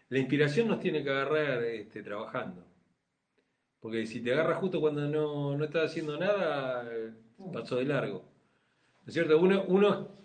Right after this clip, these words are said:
Speaker 1: yo, yo le digo a mis, a mis alumnos de, de redacción, este, uno escribe doscientas hojas y a lo mejor media sirve. Pero ese es, es el trabajo lo que, lo que va cambiando.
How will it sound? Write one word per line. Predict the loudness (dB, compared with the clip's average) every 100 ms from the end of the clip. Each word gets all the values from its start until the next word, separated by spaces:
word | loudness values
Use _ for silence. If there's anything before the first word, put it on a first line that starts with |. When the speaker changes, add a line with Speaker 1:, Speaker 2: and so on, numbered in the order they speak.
| -16
Speaker 1:
yo, | -14 -12 -14 -12
yo | 0 4
le | 4
digo | 6 4
a |
mis, | 2 -2 -6 -10 -14
a | -14
mis | -8 -4
alumnos | 0 0 -2 -2 -2
de, | -2 -2
de | -2 -2
redacción, | 0 0 0 0 0 0 -8 -20 _ _ _ _ _
este, | -4 -4 2 2
uno | 4 4
escribe | 2 2 4 4
doscientas | 4 2 0 0 -2 0 -2
hojas | -2 -2 -2 -4 -12 _ _
y | -8
a | -6
lo | -6
mejor | -4 0 0 -2 -8 -16 _ _
media | -2 2 2 2 -4
sirve. | -6 -12 -14 -14 -20 _ _ _ _ _ _ _ _ -20 -20 -20 -20 _ _ _ _ _ _ -8
Pero | -4 0 2 2 2
ese | 2 2 0
es, | -2 -4
es | -8 -6 -2
el | -2 0
trabajo | 4 6 4 2 -2
lo | -2 -4
que, | -6 -6 -4 -6 -6 -8 -12 -10
lo | -10
que | -6
va | -6
cambiando. | -6 -10 -10 -12 -16